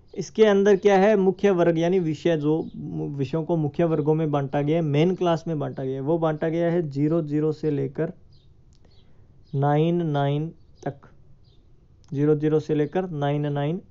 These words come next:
तक बांटा गया है। अब इनमें से क्या है, ऐसे होता है ज़ीरो ज़ीरो वन,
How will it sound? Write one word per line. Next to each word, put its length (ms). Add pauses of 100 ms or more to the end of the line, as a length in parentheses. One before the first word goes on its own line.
(120)
तक 220
बांटा 240
गया 140
है। 80 (520)
अब 140
इनमें 240
से 140
क्या 160
है, 140
ऐसे 260
होता 240
है 100
ज़ीरो 300
ज़ीरो 320
वन, 340